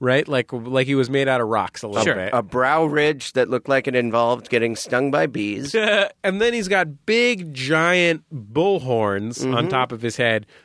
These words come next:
Speaker 1: but they're sawed off and filed down.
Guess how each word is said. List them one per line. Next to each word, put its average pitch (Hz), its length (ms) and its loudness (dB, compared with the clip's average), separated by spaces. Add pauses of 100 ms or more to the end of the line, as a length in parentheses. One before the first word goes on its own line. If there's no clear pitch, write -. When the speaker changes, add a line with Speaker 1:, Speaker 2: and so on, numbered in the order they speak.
(100)
Speaker 1:
but 123 100 -12
they're 120 160 0
sawed 156 500 -2
off 131 300 0
and 110 160 -10
filed 131 460 -2
down. 110 380 -2